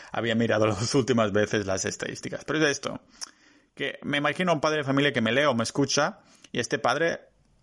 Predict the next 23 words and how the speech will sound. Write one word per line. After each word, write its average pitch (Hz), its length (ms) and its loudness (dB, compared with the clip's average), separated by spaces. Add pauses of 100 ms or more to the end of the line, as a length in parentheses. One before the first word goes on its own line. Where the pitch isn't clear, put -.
(260)
tenga, 135 260 0
por 127 140 2
ejemplo, 127 440 2
un 107 160 2
bebé, 98 260 -2 (420)
¿vale? - 340 -8 (880)
Am, 113 480 -4
creo 151 240 2
que 170 80 -2
todos 156 260 2
estos - 500 -4
conceptos 120 920 -2 (100)
les - 320 -6
pueden 117 520 0
entrar 107 320 -2
por 101 120 -4
una 101 160 -6
oreja 101 280 -2
y 107 40 -4
salir 113 280 -6
por - 140 -4
el 113 80 -4
otro, 131 360 -2